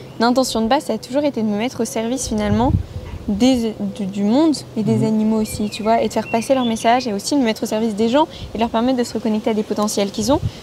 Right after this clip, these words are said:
Speaker 1: pour qu'on puisse aller vers ce nouveau monde-là, tu vois. Et, euh... et en fait, je me suis toujours sentie plutôt comme une sorte de, de, de médiateur de quelque chose, de vecteur de quelque chose. Parce que même les idées, c'était pas moi qui les avais, tu vois, on me donnait les idées, hop, je faisais, ok, bah, je le fais.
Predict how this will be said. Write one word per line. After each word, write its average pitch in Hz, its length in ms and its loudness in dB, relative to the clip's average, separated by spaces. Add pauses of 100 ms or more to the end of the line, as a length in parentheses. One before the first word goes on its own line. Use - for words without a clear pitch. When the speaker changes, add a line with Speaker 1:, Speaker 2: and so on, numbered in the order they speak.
(120)
Speaker 1:
pour 233 100 -2
qu'on 247 120 4
puisse 311 260 0
aller 247 320 2
vers 233 140 -2 (100)
ce - 160 -8
nouveau 214 280 0
monde-là, 208 400 0 (480)
tu - 120 -8
vois. 233 160 2 (460)
Et, 233 160 6
euh... 214 260 6
et 220 100 -4
en 220 80 -2
fait, 330 300 0 (320)
je - 60 -8
me 240 60 -2
suis 233 140 -6
toujours 339 300 0
sentie 277 300 0
plutôt 285 300 0
comme 262 160 2
une 233 100 2
sorte 247 220 2
de, 202 220 2 (1300)
de, 196 400 4 (680)
de 196 140 0
médiateur 262 600 4
de 247 80 0
quelque 233 260 -2
chose, 269 200 -2
de 214 80 0
vecteur 220 360 0
de 240 80 0
quelque 214 240 -2
chose. 247 180 0 (280)
Parce - 100 -14
que - 80 0
même 277 220 6
les 220 220 4
idées, 285 180 4
c'était 247 180 -2
pas 220 140 4
moi 262 100 2
qui 247 140 -4
les 214 160 2
avais, 233 180 4
tu - 100 -4
vois, 226 100 0
on - 20 0
me 214 80 0
donnait 240 260 4
les 214 180 0
idées, 262 240 4
hop, 247 120 0
je - 60 -16
faisais, 226 340 -4
ok, 233 200 -4
bah, 226 120 -2
je 208 80 -8
le 214 80 0
fais. 202 180 -8